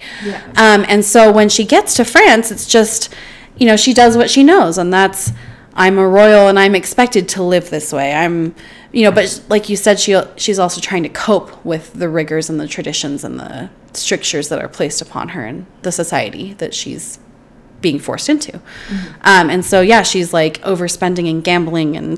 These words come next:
Speaker 2: partying because what else can she do, <laughs> you know, to feel alive?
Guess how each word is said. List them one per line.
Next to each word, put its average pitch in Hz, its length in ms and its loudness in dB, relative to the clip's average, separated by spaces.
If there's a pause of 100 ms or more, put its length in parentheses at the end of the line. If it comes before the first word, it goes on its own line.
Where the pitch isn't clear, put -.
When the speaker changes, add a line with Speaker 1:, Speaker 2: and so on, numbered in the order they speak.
(100)
Speaker 2:
partying 175 500 -2
because 151 600 -8 (340)
what 196 140 2
else 180 180 4
can 190 160 -6
she 170 160 -6
do, 190 300 2 (240)
<laughs> - 240 -20
you 190 100 -2
know, 170 120 -2
to 180 140 -6
feel 185 240 -2
alive? 160 400 -2